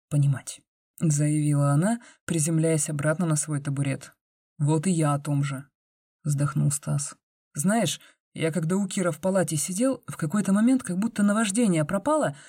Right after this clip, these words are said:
и стало так жутко. Я ведь два года с ним тютюшкался. Радовался, что у меня такой необычный племянник. А тут вдруг понял, что это ненормально,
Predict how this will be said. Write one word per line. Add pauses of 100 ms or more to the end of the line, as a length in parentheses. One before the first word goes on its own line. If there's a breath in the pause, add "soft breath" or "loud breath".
(360 loud breath)
и
стало
так
жутко. (400)
Я
ведь
два
года
с
ним
тютюшкался. (360)
Радовался,
что
у
меня
такой
необычный
племянник. (280)
А
тут
вдруг
понял,
что
это
ненормально,